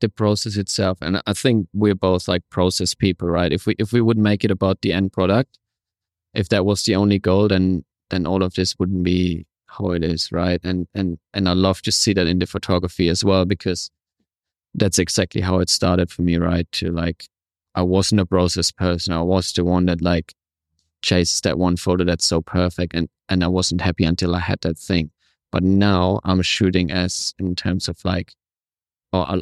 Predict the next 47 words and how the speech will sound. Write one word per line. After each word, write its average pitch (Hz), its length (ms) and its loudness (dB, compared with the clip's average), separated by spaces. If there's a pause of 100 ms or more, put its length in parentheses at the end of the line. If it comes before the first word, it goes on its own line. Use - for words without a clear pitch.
I 95 40 2
love 92 320 2
the 85 100 0
process 90 500 0
of, - 240 -6
you 82 100 0
know, 90 240 0 (800)
shooting 107 440 2
it, 90 140 0
creating 95 500 2
it. 87 180 0
I 90 80 0
don't 98 160 2
really 110 180 4
care 98 240 0
too 95 140 -6
much 87 220 -2
about 87 240 -4
the - 100 -8
end 92 160 -6
product. 85 340 -10 (420)
And 92 320 0 (1000)
same 131 220 2
for 110 100 -4
the 92 120 2
jewelry, 107 400 2
right? 98 240 0
Like, 82 200 -2 (120)
the 92 60 -4
process 101 440 0
of 87 320 -4
actually - 260 -2
designing 92 480 2
your 95 140 4
old 92 220 2 (100)
piece, 95 500 0
making 90 360 0
the 90 80 -2
first - 560 -2
molds, 98 500 0
making 95 300 0
the 90 80 -2
first - 400 -2
samples, 95 960 2
you 95 80 -2
know, 92 200 0
like, 92 300 -2